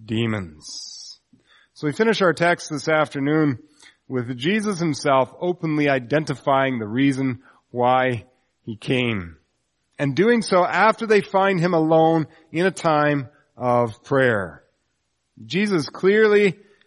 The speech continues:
states that he came to preach. He says in verse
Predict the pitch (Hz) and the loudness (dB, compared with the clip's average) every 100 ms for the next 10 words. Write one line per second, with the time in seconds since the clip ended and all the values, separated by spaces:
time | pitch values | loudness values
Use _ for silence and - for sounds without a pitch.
0 | _ - - - 180 180 - - - _ | _ -14 -8 0 2 2 -2 -18 -20 _
1 | _ _ _ _ _ _ _ - 139 143 | _ _ _ _ _ _ _ -6 0 2
2 | 131 113 - 156 165 165 135 - _ _ | 0 -2 0 2 2 0 -4 -10 _ _
3 | _ _ _ _ _ _ _ 127 - - | _ _ _ _ _ _ _ -10 -6 0
4 | 175 120 - - - _ _ _ _ _ | 0 0 -8 -12 -14 _ _ _ _ _
5 | _ _ _ _ _ _ _ _ _ _ | _ _ _ _ _ _ _ _ _ _
6 | _ _ _ _ _ _ _ 123 113 160 | _ _ _ _ _ _ _ -20 -4 0
7 | 180 170 165 160 - - | 0 0 2 0 -2 -12